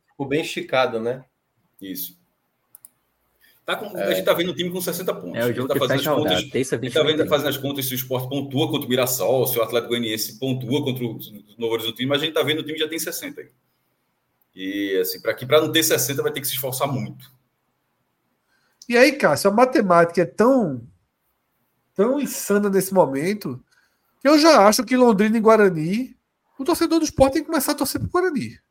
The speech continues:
Speaker 4: Pra poder ter Guarani vivo contra Criciúma, pra ter divisão de ponto aí, porque a gente pensar no Guarani desmobilizado, porque se o Guarani perde o Londrina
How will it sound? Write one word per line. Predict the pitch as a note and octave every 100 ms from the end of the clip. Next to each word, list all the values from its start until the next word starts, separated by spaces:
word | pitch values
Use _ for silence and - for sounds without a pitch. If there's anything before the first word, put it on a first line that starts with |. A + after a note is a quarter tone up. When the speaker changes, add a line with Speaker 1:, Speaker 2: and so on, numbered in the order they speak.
| _ _ _ _ _ _ _ - - _ _ _ _ _ _ _ _ _ _ -
Speaker 4:
Pra | B3+
poder | C4+ C#4 F#3 B3+ C4
ter | C4+
Guarani | A#3 B3 A3+ G#3
vivo | D#3+ D3+ E3+ F#3+ C4 C#4 _ _ _ _ _ _
contra | G#3 G3+ F#3+
Criciúma, | G3+ - - E3+ F3 A3+ A#3+ B3+ B3 - _ _ _ _ -
pra | F#3
ter | F#3+ G3
divisão | F#3 F#3 F3+
de | F3+
ponto | - D3 E3+ E3+
aí, | C#3+ B2+ D3+ F#3+
porque | - - C#4 C#4+ D#4+ C4
a | A3
gente | A3+ A#3+ _ _ _ _ _ _
pensar | - B3 - A#3
no | B3
Guarani | A#3 A3+ G#3 E3+
desmobilizado, | F#3+ G3 F3+ F#3 C#3+ C#3 D3+ A3 G3 - _ _ _
porque | -
se | D4
o |
Guarani | E4+ E4 B3+
perde | - G3 G3
o |
Londrina | G3+ E3 C#3+ F#3+ B3 F3+ B2